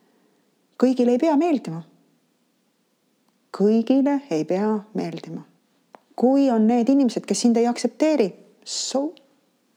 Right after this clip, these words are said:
ei aktsepteeri, siis las ta olla nii. Kõigil on vaba tahe,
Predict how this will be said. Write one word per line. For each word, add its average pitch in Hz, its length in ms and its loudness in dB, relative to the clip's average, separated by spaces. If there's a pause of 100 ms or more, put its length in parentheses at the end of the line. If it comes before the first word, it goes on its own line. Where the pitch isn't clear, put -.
(440)
ei 220 160 0
aktsepteeri, 247 720 -4
siis - 320 -8
las 214 120 -6
ta 269 120 -2
olla 294 320 -4
nii. 180 60 -18 (1200)
Kõigil 220 280 2
on 220 120 2
vaba 247 220 2
tahe, 240 180 0